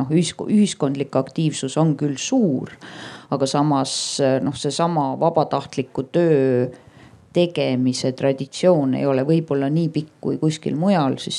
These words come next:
seda saaks väga hästi noortele näidata, et noh, et miks mitte, et kui Lääne-Euroopas on traditsioon, et sa võtad ülikoolist oma gap year'i ja lähed ja teed mingit vabatahtlikku tööd kuskil, siis noh,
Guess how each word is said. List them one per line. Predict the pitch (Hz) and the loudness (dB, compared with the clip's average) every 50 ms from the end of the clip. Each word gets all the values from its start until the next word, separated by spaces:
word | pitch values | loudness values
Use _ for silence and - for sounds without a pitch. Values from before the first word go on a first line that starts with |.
| - | -2
seda | - 160 156 143 139 | -2 0 0 0 -2
saaks | 135 - 135 131 127 - - - | -2 -2 -2 -4 -4 -6 -6 0
väga | 147 156 156 151 147 | 0 0 0 0 -2
hästi | 139 151 160 160 - - - 143 | 0 0 0 0 -2 -4 -4 -2
noortele | 147 151 156 156 156 - 135 135 131 135 147 | 2 2 2 0 0 -2 -2 0 0 2 2
näidata, | 156 160 160 156 143 - - - - 131 123 | 2 2 2 2 0 -4 -4 -6 -6 -6 -6
et | - - - 139 | -6 -6 -6 -6
noh, | 131 | -4
et | 123 - - | -6 -4 -4
miks | 147 151 - - - | -6 -6 -4 -4 -4
mitte, | 165 165 - - - 127 110 92 | -2 -4 -4 -4 -2 0 0 0
et | - - - - - - - - - - - - - - - - | 0 -4 -12 -20 -20 -16 -16 -14 -14 -14 -14 -16 -18 -20 -14 -6
kui | - 151 151 143 135 135 139 131 - - | -2 0 0 0 0 -2 -2 -4 -2 0
Lääne-Euroopas | 160 151 156 156 143 127 135 139 135 143 147 143 - - 156 - - | 2 4 4 4 2 2 2 2 2 2 0 0 0 -4 -6 -4 -2
on | 147 143 | -4 -4
traditsioon, | 135 - 147 139 139 139 - - - 170 156 147 139 131 | 0 0 0 0 0 -4 -8 -2 2 2 2 2 2 0
et | 120 - | -2 -2
sa | - 143 139 | -2 -2 -2
võtad | 147 139 - 139 135 151 156 | -2 -2 -2 -4 -2 0 0
ülikoolist | 151 147 127 - 135 135 139 131 - - 131 | 0 0 0 0 0 0 0 -2 -4 -4 -2
oma | 135 139 135 | -2 -2 0
gap | - 160 156 160 - - | 2 2 0 0 -2 -4
year'i | 139 135 135 135 135 143 139 135 | -2 0 0 0 0 0 0 0
ja | 139 139 | 0 0
lähed | 143 156 151 135 135 - | 0 2 0 0 0 -2
ja | 143 131 | -6 -2
teed | - 151 147 139 135 131 - 143 | 2 2 2 2 2 0 -2 -4
mingit | 143 143 135 147 139 - | -4 -2 -4 -4 -4 0
vabatahtlikku | 156 160 156 156 143 - 143 143 131 - - 135 - - 135 135 | 0 2 2 2 0 0 -2 -4 -4 -6 -8 -8 -6 -6 -6 -2
tööd | - 160 151 147 139 135 - - | 2 2 4 4 2 0 -4 -6
kuskil, | - 147 143 147 - - - - 139 135 131 139 143 131 151 156 - - | -4 -4 -2 -2 -4 -8 -6 -4 -2 -2 -2 -2 -2 -4 -4 -6 -6 -6
siis | - - 147 135 127 - - - 139 | -6 -4 -4 -4 -4 -8 -6 -4 -2
noh, | 135 131 | -4 -4